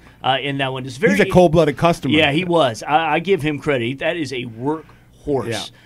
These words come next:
Speaker 1: uh, for the Jaguars. Uh, I will say this. Um, started out, you know, Al-, Allen Park fumbled right off the bat. Woodhaven gets it up in the red zone, scores. Uh, Wood-, uh, Allen Park turned it over again, I think, on their next possession or the one after.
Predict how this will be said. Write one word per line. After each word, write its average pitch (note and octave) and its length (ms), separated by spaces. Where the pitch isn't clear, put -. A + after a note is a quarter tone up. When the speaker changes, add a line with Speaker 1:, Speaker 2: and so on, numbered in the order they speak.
Speaker 1:
uh, A2+ 260
for B2+ 240
the A#2 120
Jaguars. B2 680
Uh, B2+ 180
I C#3+ 120
will F3+ 240
say F3 240
this. C#3+ 440
Um, B2 500
started G3+ 420
out, F#3 320
you C#3+ 120
know, C3+ 180
Al-, D3 320
Allen E3+ 240
Park F3 240
fumbled F3+ 480
right D3+ 180
off E3 140
the D#3+ 100
bat. D#3 340
Woodhaven D#3+ 400
gets D#3 240
it D#3+ 80
up D#3 160
in D3+ 60
the D3 80
red D3 240
zone, D3 360
scores. B2 680
Uh, A#2+ 300
Wood-, E3+ 360
uh, C#3 280
Allen E3+ 240
Park E3 240
turned E3+ 240
it E3 80
over E3 260
again, D3 420
I B2 120
think, C#3+ 180
on C#3 140
their C#3 120
next E3+ 240
possession E3+ 400
or C#3+ 80
the C3 80
one D3+ 200
after. D3 360